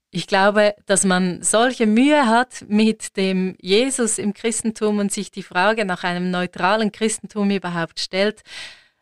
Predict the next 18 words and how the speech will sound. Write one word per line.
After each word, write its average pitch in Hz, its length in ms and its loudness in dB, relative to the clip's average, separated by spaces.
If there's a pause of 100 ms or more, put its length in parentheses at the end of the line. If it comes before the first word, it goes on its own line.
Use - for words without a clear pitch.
(180)
das 208 180 2
hat 208 260 0
aus 190 200 -2
meiner 196 280 2
Sicht 214 260 0
damit 190 280 0
zu 190 160 -8
tun, 208 400 -2
was 185 220 -4
für 185 260 -4
Erwartungen 180 800 0
und - 240 -6
Bilder 196 560 0
viele 180 320 -4
Christinnen 170 640 -6
von 170 180 -8
Jesus 165 420 -8
haben. 160 440 -16